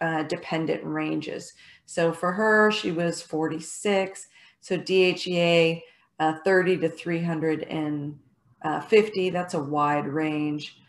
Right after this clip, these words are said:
Um, and she's actually above normal for her age. You don't have to do anything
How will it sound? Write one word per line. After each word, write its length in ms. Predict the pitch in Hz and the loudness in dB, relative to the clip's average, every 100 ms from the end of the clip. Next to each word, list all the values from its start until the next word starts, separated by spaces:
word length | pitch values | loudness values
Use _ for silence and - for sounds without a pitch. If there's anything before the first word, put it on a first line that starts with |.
| _ _ - | _ _ -6
Um, 760 | 151 147 143 143 - - 165 - _ _ _ _ - - _ _ _ - | -2 -2 -4 -6 -8 -10 -14 -18 _ _ _ _ -20 -20 _ _ _ -6
and 300 | 170 160 165 | -2 -2 -2
she's 320 | - 208 - | -2 -2 -2
actually 800 | - 165 - - 165 165 156 156 | 0 0 -2 -8 -4 -2 0 -2
above 560 | - 147 165 160 160 156 | -4 -4 2 4 4 2
normal 600 | 156 156 160 165 165 170 | -2 0 0 -2 -2 -4
for 140 | 165 160 | -6 -4
her 240 | 160 - | -4 -4
age. 540 | 165 165 185 208 - - - - - | -2 -2 -2 -2 -6 -18 -20 -16 -2
You 120 | 196 | 2
don't 220 | 220 - | 2 0
have 440 | - 185 185 - - | 2 6 6 4 -2
to 100 | 196 | -4
do 320 | 143 170 175 | -2 -2 0
anything 720 | 196 214 214 220 220 226 226 | 0 -2 -4 -4 -4 -4 -8